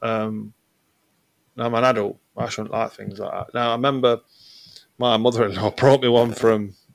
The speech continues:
uh, Skeg Vegas, um, and it's shite. It span for about four seconds. No, sorry if she's listening. Hope she's not.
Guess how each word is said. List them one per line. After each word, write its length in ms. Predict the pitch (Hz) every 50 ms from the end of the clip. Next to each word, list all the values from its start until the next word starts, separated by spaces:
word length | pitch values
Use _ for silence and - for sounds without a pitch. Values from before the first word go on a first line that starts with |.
| _ _ -
uh, 320 | 117 113 110 101 98 98 - - _
Skeg 880 | - - - - - - - - _ _ _ _ _ - 123 120 117
Vegas, 600 | 113 107 113 120 120 107 101 101 - - - - - 110
um, 480 | 117 117 113 113 113 110 107 107 110 -
and 120 | 117 117
it's 80 | 110 -
shite. 480 | - - - 127 117 101 98 101 - _ - _ _ _ _ _ _ _ _ - - - _ _ _ _
It 160 | - 127 123 -
span 340 | - - 131 123 120 113
for 100 | 104 -
about 340 | 110 107 110 107 98 - -
four 220 | - 123 117 117 -
seconds. 420 | - 110 - - - - - -
No, 300 | - 127 123 120 120 101
sorry 460 | 104 - - 123 120 120 113 110 110 104 - _ _ _
if 100 | - 117 -
she's 200 | - 113 110 107 107
listening. 340 | 110 110 - - 110 107 107 - _ _ - 123
Hope 120 | 110 -
she's 220 | - 113 110 -
not. 220 | - 101 98 -